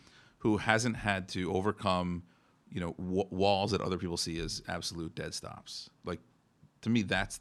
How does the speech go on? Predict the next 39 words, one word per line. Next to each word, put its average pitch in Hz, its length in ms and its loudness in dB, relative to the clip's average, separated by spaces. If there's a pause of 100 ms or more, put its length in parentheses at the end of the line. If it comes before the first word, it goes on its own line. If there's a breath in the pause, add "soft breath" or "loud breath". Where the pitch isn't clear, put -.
that's 101 220 -2
the 101 80 0
difference. - 380 -2
If - 140 -12
you 127 160 0
have 120 240 6
determination 120 640 -2
to 85 80 -8
figure 110 220 -2
out 123 60 2
a 123 40 2
way 104 140 2
to 90 80 0
get 92 120 0
from 90 120 -6
A 98 100 0
to 120 60 0
B, 90 340 -2 (1120 soft breath)
when 95 200 0
there's 95 200 4
normally 107 480 4
no 101 240 8
way 117 200 6
to 98 80 0
get 85 160 0
fr-, - 200 -14
from 90 180 -6
A 90 80 0
to 92 80 -2
B, 98 360 -2 (520 soft breath)
I 92 80 -4
think 90 180 -2
you've 85 220 -4
got 82 320 -4 (240)
the, 82 220 -6
the 92 100 -8
mentality 80 520 -6
for 80 140 -12
entrepreneurship. - 560 -14